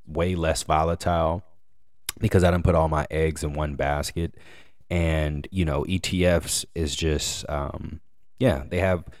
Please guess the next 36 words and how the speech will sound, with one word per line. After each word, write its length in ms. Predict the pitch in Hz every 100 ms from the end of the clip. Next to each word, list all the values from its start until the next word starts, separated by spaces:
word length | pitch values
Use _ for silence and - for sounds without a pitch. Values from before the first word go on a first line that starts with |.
| - -
way 160 | - 113
less 220 | 110 98
volatile 600 | - 92 92 - 87 80
highs 400 | 76 87 85 80
and 160 | 80 76
lows. 500 | 78 73 67 - -
And 400 | 76 76 73 71 - - - - - - - - - - - -
and 100 | 92
I 60 | 85
like 300 | 82 95 -
them. 180 | 71 73
And, 180 | - 82
you 60 | 87
know, 140 | 80
to 160 | - 87
explain 360 | - 120 113
what 120 | 107
an 60 | 92
E 140 | 98 98
T 280 | - 95
F 220 | 85 82 -
is, 400 | 82 85 85 85
an 120 | 76
E 120 | 101
T 220 | - 110
F 140 | 98 -
is 120 | 82
an 120 | 71
acronym. 480 | 78 82 - 69 - - - -
So 260 | - 73
each 240 | 87 92 92
letter 340 | 87 82 80 - -
stands 400 | - - 90 98
for 140 | - 90
something. 520 | - 76 76 85 101 - - - - - -
E 360 | 104 110 110